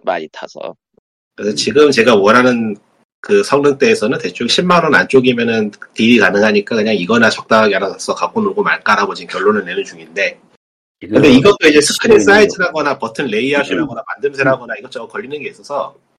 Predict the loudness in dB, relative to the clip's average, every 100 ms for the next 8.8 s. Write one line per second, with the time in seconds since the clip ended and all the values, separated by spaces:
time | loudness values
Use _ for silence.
0 | _ _ -10 -6 -4 0 2 4 4 6
1 | 4 4 2 2 0 0 0 -2 -2 0
2 | 0 0 0 -4 -6 -6 -4 -4 -4 -4
3 | -2 -2 0 -4 -4 -8 -4 0 2 0
4 | -8 -18 -18 -16 -12 -12 -14 -16 -20 -20
5 | _ _ _ _ _ -10 -8 -8 -10 -12
6 | -12 -14 -16 -18 -16 -14 -8 -2 0 2
7 | 2 -2 -6 -16 _ _ -14 -12 -12 -4
8 | 0 2 0 -2 -4 -8 -12 -12